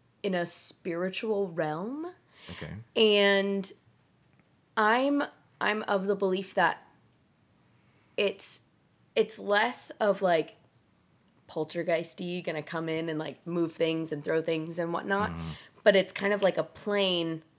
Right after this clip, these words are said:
Speaker 1: that shifts every now and then.
Speaker 2: Sure.
Speaker 1: So, like, when people are walking through, like, a, this is just random, like, a field, and they see, like, a cavalry from, um,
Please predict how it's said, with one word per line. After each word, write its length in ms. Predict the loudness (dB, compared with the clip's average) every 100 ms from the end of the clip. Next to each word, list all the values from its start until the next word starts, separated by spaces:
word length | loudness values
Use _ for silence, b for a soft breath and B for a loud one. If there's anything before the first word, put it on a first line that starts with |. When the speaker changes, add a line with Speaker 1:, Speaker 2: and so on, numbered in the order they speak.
| _ _ 2
Speaker 1:
that 400 | 6 6 2 -6
shifts 760 | -6 0 2 2 0 -10 -12 -16 _ -6
every 220 | -2 -2
now 180 | -2 -2
and 160 | 0
then. 280 | 0 -2 -6
Speaker 2:
Sure. 380 | -6 -8 -8 -10 _
Speaker 1:
So, 400 | -2 4 6 6
like, 260 | 6 2 0
when 140 | -4
people 500 | -4 -4 4 6 6 4
are 100 | 0
walking 440 | 2 0 -2 -8
through, 340 | -4 -2 -2 0
like, 180 | 0 0
a, 140 | -2 -6 _ _ _ _ -20 -20 -20 -12
this 220 | -6 -4 -4
is 100 | -4
just 220 | -4 -2
random, 260 | -4 -4
like, 160 | -6 -4
a 60 | -6
field, 580 | -4 -2 0 0 -2 -4
and 140 | -4
they 100 | -2
see, 560 | -4 -8 -6 -4 -2 -2
like, 220 | -2 -2
a 100 | -2
cavalry 800 | -2 -2 0 2 0 0 -4 -6
from, 560 | -4 0 0 0 -4 -10 b b b b b -6
um, 380 | -4 -4 -6